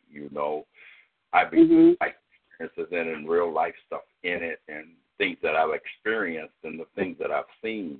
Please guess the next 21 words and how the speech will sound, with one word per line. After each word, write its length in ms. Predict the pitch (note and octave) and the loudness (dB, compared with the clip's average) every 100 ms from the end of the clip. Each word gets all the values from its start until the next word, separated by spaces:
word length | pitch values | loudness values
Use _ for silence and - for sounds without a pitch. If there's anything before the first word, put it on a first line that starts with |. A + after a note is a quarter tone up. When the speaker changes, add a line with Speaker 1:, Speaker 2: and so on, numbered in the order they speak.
| C2+ | -14
Speaker 1:
You 120 | E2 | -10
know, 300 | E2 F#2+ A#2+ - _ _ _ _ _ _ _ | -2 -2 -2 -8 _ _ _ _ _ _ _
yeah, 100 | - - | -14 -12
that's 160 | - G2+ - | -10 -12 -8
what 120 | G2 | 2
I 120 | G2 - | 2 2
do. 100 | D3+ | -4
Speaker 2:
Ex- 100 | - - _ _ _ _ _ - | -4 -14 _ _ _ _ _ -14
Speaker 1:
Well, 100 | - _ - | -14 _ -10
let 260 | C#3+ - | -8 -4
me 220 | D3 C3 A#2 | -4 0 -2
ask 160 | G#2 | -2
Speaker 2:
exactly. 80 | D2+ | -4
Speaker 1:
you, 100 | - - _ _ _ _ _ _ _ _ _ _ _ _ - | -6 -6 _ _ _ _ _ _ _ _ _ _ _ _ -10
do 140 | G2 | -8
you 220 | G#2 C3+ | -4 0
have 400 | C#3+ B2+ A2+ G2 | 4 4 4 2
a, 240 | G2 F#2+ F2+ _ _ _ _ _ _ _ _ - | -2 -6 -12 _ _ _ _ _ _ _ _ 4
a 520 | F#2 E2+ D#2 D#2 C#2+ C2+ _ _ _ _ _ | 4 4 -2 -10 -16 _ _ _ _ _ _
particular 640 | - _ - D#3+ B2+ G2+ F2+ - | -20 _ -8 -2 2 4 2 -2
paragraph 800 | B2 A2+ G#2+ E2 G2+ G2+ G2+ | 4 6 6 2 -6 -6 -6